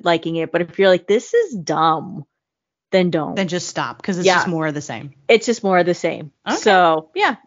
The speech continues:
Speaker 1: I dare you. I triple dog dare you <laughs> to watch
Speaker 2: Done.
Speaker 1: it.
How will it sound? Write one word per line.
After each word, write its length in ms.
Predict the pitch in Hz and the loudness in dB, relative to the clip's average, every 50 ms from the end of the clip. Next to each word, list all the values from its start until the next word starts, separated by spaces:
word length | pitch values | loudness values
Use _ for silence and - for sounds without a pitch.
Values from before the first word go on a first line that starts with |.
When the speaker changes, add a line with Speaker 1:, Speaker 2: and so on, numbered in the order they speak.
| _ _ _ | _ _ _
Speaker 1:
I 260 | 185 185 175 165 151 - _ | 0 0 0 0 -4 -12 _
dare 300 | - 349 285 254 254 247 | 2 4 4 6 4 2
you. 160 | 247 214 - | 2 0 2
I 140 | 202 - - | 2 2 2
triple 400 | 208 - - 381 392 - 392 381 | 0 0 0 0 0 2 0 0
dog 500 | 277 320 359 381 381 370 370 370 285 240 | 2 4 4 6 6 6 6 4 2 2
dare 300 | 240 220 202 190 185 185 | 0 2 2 4 2 2
you 180 | 180 175 190 - | 2 2 2 2
<laughs> 140 | - - - | 0 2 4
to 960 | - 440 - - 339 - - 311 302 302 - 294 277 277 277 269 277 277 269 - | 4 4 4 2 -4 4 6 6 6 6 6 4 4 4 4 4 2 2 2 2
watch 140 | 247 254 269 | 0 -2 0
Speaker 2:
Done. 360 | - 180 180 196 202 180 160 160 | 2 2 2 2 2 0 -2 -4
Speaker 1:
it. 220 | 190 180 180 175 | -4 -6 -6 -6